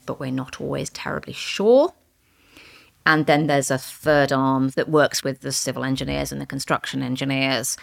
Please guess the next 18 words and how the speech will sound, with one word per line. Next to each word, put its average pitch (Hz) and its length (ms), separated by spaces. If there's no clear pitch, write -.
and 147 200
thinks - 500
very 131 260
carefully 135 1040
about - 260
building 127 340
code. - 500
And 143 220
that 131 220
should, - 400
I 131 120
think, 131 420
be 135 120
a 123 60
collaboration 147 840
between 160 400
geo 120 580
and 123 440